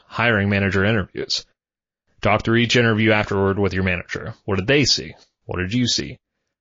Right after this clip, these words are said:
Comparing these two can start to give you more of that managerial lens and say, "Oh, interesting. I would ne-, have never thought about that in my current role." It can also give you a sense of, again, that team construction. What are we looking for?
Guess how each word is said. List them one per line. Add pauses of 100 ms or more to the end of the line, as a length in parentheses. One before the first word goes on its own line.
(260)
Comparing
these
two
can
start
to
give
you
more
of
that
managerial
lens
and
say,
"Oh, (460)
interesting.
I
would
ne-, (140)
have
never
thought
about
that (160)
in
my
current
role." (840)
It
can
also
give
you
a
sense
of, (180)
again,
that
team
construction. (420)
What
are
we
looking
for?